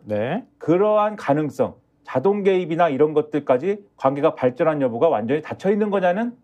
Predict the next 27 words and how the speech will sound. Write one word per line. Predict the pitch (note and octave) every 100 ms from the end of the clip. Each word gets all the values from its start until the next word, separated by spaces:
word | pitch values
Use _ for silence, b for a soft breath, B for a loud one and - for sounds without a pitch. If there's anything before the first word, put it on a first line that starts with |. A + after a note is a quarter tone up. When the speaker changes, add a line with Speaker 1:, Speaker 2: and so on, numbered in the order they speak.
| -
Speaker 2:
모르는 | C#3 D3 C#3+
거다. | - F#2 - -
이 |
정도 | D3+ F#3+ D#3+
얘기를 | B2+ B2
하고 | D3+ A2+
있는 | F#2
거죠. | - - _
Speaker 1:
네. | A2 A2+ G2+ - b b -
그래서 | A#2+
한겨레 | F3 D#3 D3+
신문 | D3 C#3
기사에도 | - G#2+ A2+ G2+ A#2 C#3 F2+
만약 | G2 B2 C3+ D3 -
북러 | - B2+ C#3 D#3
새 | D3+ - D#3+
협정에 | D3 - A2+ B2
자동 | C3+ - B2+ B2+
개입 | B2+ A#2
조항이 | - G#2 A2
명시됐다면 | B2 F#2 G#2 A#2+ - G2+ - B2 G2+ E2 D#2+ G#2 C3+
이는 | G#2 G#2+ B2+
천구백구십 | A2+ D#3 C#3+ C#3 - - G2
년 | G#2+ B2 A#2
구월 | - G#2+
삼십 | A2+ G#2 G#2 E2
일 | F2 A#2